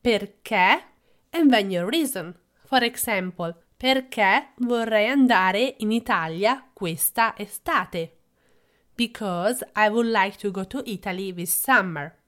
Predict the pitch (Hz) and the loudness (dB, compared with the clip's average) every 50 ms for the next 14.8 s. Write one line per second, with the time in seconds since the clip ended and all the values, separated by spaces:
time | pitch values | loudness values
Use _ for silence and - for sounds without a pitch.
0 | _ _ _ _ _ _ - - - - 277 269 262 247 254 254 - 247 226 226 | _ _ _ _ _ _ -8 -6 -2 2 4 4 4 4 2 2 2 0 0 2
1 | - - 339 349 359 330 285 214 196 185 302 339 - - 220 233 233 214 226 220 | 0 0 2 0 0 2 2 0 0 2 0 0 -2 -2 -2 -2 -2 0 2 4
2 | 214 208 208 202 - 170 - - 269 247 214 214 208 - - 233 226 240 277 277 | 4 4 2 0 -4 -12 -8 -4 -2 -2 -2 -2 -6 -4 2 2 4 4 2 0
3 | - _ _ - 202 208 202 190 208 202 208 240 277 302 320 330 294 254 233 202 | -8 _ _ -6 -2 -2 2 2 2 4 4 4 2 4 4 6 6 6 4 4
4 | 190 185 190 196 208 233 226 196 170 160 147 151 156 - - - 196 190 185 196 | 0 -2 -4 2 6 8 8 8 8 6 2 -2 -6 -10 -10 -8 -8 -6 -6 -8
5 | 196 196 - - 226 226 240 254 247 - - - 185 185 180 180 175 175 175 165 | -10 -10 -8 0 2 2 2 2 -2 -6 -6 -6 -6 -6 -6 -6 -4 -6 -6 -6
6 | 165 170 _ _ _ _ _ - - 220 202 196 190 185 180 - 196 170 160 - | -8 -10 _ _ _ _ _ -6 -2 0 0 0 -2 -4 -6 -2 -2 -2 -2 -4
7 | - - - 240 294 320 311 _ _ _ _ _ _ _ _ _ _ _ _ _ | -10 -6 -4 -2 -2 -4 -6 _ _ _ _ _ _ _ _ _ _ _ _ _
8 | _ _ - 262 269 269 262 330 349 339 294 226 208 220 240 240 - - - 262 | _ _ -2 2 4 4 4 4 2 0 0 0 0 -2 -4 -6 -6 0 2 4
9 | 254 254 - 247 226 - - 220 202 196 196 _ - - - 285 233 180 180 208 | 4 4 2 -4 -6 -6 -4 -4 -4 -4 -6 _ -10 -4 0 2 4 4 4 2
10 | 269 - _ _ _ _ _ _ _ _ _ _ - 220 226 202 233 226 220 220 | 0 -4 _ _ _ _ _ _ _ _ _ _ -8 -6 -4 0 0 2 4 4
11 | 247 269 277 277 254 214 208 214 202 190 185 180 202 196 - - - 285 294 240 | 4 6 6 6 6 6 4 2 2 2 0 -4 -4 -4 -6 -4 0 2 4 6
12 | 202 196 202 202 202 247 247 247 - - 240 220 220 226 220 - 196 196 180 170 | 6 4 2 0 0 0 -2 -2 -2 -2 0 0 0 0 -2 -2 -4 -4 -4 -4
13 | 165 - - - - 165 156 139 131 147 - - - _ _ _ _ _ _ _ | -6 -8 -8 -4 -4 -4 -4 -4 -10 -10 -12 -12 -12 _ _ _ _ _ _ _
14 | _ _ _ _ - - - 226 214 208 202 202 196 190 185 175 | _ _ _ _ -6 -2 0 2 4 4 4 6 6 6 4 2